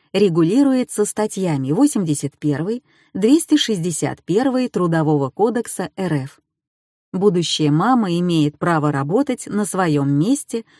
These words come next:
до окончания своего срока беременности. Работодатель же не может расторгнуть трудовой договор по собственной инициативе.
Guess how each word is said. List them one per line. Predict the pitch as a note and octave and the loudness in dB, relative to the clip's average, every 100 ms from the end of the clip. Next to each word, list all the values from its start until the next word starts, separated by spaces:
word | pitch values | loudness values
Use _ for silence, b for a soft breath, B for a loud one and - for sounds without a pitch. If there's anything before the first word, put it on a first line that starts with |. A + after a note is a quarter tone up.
| b - | b -4
до | F#3 D#4 | 2 4
окончания | D4 F#3 F3 - B3 C#4+ C4+ A#3+ | 4 0 -2 0 4 4 4 0
своего | D3+ D3+ C#3+ G#3 | 0 2 2 2
срока | D4 D3 D3+ D#3 D#3+ | 0 0 0 0 -2
беременности. | E3+ D#3+ D3 C#3 C#3 C#3+ - E3 _ _ _ _ _ _ _ _ - | 0 2 2 0 -2 -6 -12 -20 _ _ _ _ _ _ _ _ -4
Работодатель | A3+ A#3 A#3+ A#3+ G#3+ G3 D3+ E3 | 0 2 0 0 2 2 0 -2
же | D3+ F3 | -2 -2
не | F#3+ | 2
может | B3 E4 C4 | 4 4 2
расторгнуть | E3 D#3+ - G3+ F3+ F3 - | 0 -2 2 2 2 -4 -2
трудовой | F#3+ F#3 F3 E3 D3 | -2 0 2 2 2
договор | D#3+ D#3 F#3 D4+ | 2 0 2 0
по | - F#3+ | 0 -2
собственной | - E3+ - E3+ E3+ F3 - | 0 -4 -2 -2 0 -2 -4
инициативе. | G3 G3 D#3 G#3 G3+ - D#3 C#3 | -2 -2 -4 -6 -6 -6 -6 -8